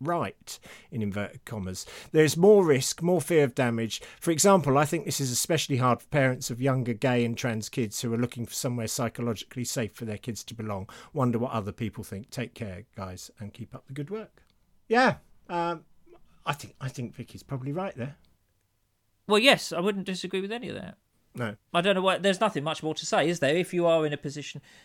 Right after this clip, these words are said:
Speaker 2: where your, your identity is being attacked, where you don't think you can be your authentic self, then yes, I, I think you need to find a different community.
Speaker 1: I think you said that, and certainly if you're being harmed in any way,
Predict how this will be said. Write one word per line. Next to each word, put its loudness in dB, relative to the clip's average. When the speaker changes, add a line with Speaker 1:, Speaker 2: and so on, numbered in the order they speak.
Speaker 2:
where 0
your, 2
your 4
identity 0
is -8
being -8
attacked, -12
where -10
you -8
don't -10
think -18
you -20
can -10
be -4
your -4
authentic -10
self, -6
then 0
yes, -4
I, -4
I -6
think -12
you -8
need -4
to -4
find 0
a -10
different -12
community. -8
Speaker 1:
I -6
think -4
you -4
said -2
that, -6
and -8
certainly -4
if -10
you're -6
being -4
harmed -4
in -12
any -12
way, -16